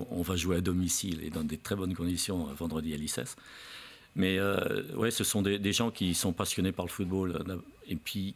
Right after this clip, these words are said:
qui sont passionnés vers le tourner vers l'autre, vers la solidarité, vers l'union,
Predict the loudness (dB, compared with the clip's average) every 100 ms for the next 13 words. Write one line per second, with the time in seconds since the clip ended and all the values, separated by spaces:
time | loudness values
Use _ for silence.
0 | -6 -2 0 0 0 0 2 2 0 -2
1 | -2 -2 0 0 0 0 0 -2 -2 -2
2 | -4 -4 -4 -6 -4 -2 -2 -2 -4 -2
3 | -2 0 -2